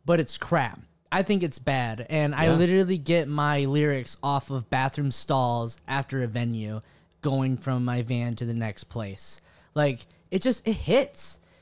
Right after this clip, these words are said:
Speaker 1: It's so, it's almost soul crushing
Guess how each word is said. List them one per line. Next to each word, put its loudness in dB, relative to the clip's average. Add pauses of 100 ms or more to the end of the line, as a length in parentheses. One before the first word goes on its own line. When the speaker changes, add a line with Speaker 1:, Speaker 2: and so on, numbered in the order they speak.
(120)
Speaker 1:
It's 2
so, 4 (120)
it's 0
almost 4
soul 2
crushing -4